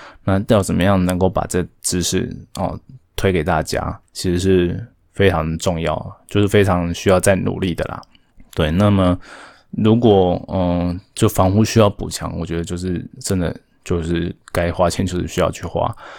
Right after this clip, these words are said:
你如果除了补强以外，你还是会有担心，像那种保险，地震的保险也是很重要、需要推行的事情。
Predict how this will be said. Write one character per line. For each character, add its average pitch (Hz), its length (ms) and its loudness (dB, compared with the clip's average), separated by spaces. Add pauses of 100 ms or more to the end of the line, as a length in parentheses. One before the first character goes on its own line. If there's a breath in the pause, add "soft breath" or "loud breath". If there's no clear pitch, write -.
(320 loud breath)
你 - 200 0
如 101 160 4
果 101 180 4
除 101 240 2
了 92 300 6
补 95 180 -2
强 90 260 -2
以 90 60 0
外， 98 180 4
你 90 120 -2
还 80 120 -8
是 107 160 0
会 98 100 4
有 95 60 4
担 87 260 2
心， 85 340 -2
像 87 240 -2
那 87 40 -2
种 82 160 -2
保 85 200 2
险， - 340 -4 (240)
地 - 100 -4
震 95 140 4
的 90 80 0
保 80 200 2
险 85 220 -4
也 82 100 -6
是 87 340 -6
很 - 200 -10
重 95 200 -4
要、 85 120 -2
需 - 160 -8
要 82 100 0
推 - 220 2
行 82 220 -2
的 80 100 -6
事 - 200 -4
情。 - 260 -6